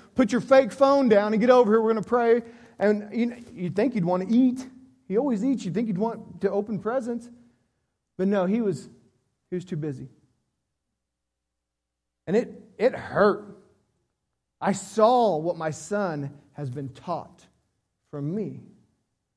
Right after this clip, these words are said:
And so I'm trying to make adjustments. Sometimes I have to sit in the vehicle before I come inside, <laughs> before I get off the phone.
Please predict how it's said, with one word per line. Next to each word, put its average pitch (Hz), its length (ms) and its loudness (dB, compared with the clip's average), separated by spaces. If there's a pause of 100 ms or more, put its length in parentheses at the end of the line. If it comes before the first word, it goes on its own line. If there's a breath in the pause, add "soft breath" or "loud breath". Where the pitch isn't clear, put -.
(800)
And 131 80 -10
so 147 120 -8
I'm 147 140 -6
trying 165 260 -8
to 175 40 -8
make 180 220 -4
adjustments. 165 580 -8 (1400)
Sometimes 160 340 -6
I 160 80 0
have 160 140 -2
to 156 80 -12
sit 175 200 -10
in - 40 -12
the 160 80 -8
vehicle 185 360 -2
before 190 340 -4
I 151 60 -2
come 151 200 -8
inside, 143 480 -2 (280)
<laughs> 233 200 0
before 196 360 0
I 180 80 2
get 175 180 0
off 190 180 2
the 170 80 -10
phone. 143 360 -6